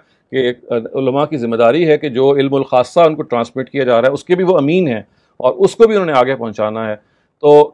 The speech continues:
अ, ये एक, चूँकि लंबे अरसे से लोगों की तरबियत हो रही थी, तो जब उसके नतीजे में इमाम मालिक के उस्ताद के कुरान को adopt करने का हुक्म दिया गया,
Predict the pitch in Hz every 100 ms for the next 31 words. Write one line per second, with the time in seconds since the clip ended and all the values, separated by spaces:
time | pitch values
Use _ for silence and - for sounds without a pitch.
0 | - 135 127 131 - 135 135 170 185 156
1 | 120 139 135 120 110 190 196 - 156 151
2 | 131 143 127 107 143 123 113 151 156 135
3 | 120 _ _ _ _ - 120 160 160 -
4 | 180 - 202 147 151 165 170 160 156 135
5 | 131 131 123 131 160 - 160 - - 127
6 | 143 175 180 147 123 131 151 147 117 127
7 | - 123 131 131 131 123 110 113 214 226
8 | 151 120 107